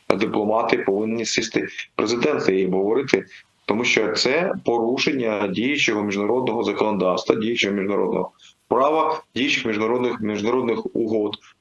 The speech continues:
про вільне транспортне сполучення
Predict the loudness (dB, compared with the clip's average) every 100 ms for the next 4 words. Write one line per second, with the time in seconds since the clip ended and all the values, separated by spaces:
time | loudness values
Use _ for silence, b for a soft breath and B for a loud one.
0 | _ 0 2 0 0 -2 -2 0 0 2
1 | -2 -2 -2 -4 -10 _ -4 0 2 2
2 | 0 -2 -4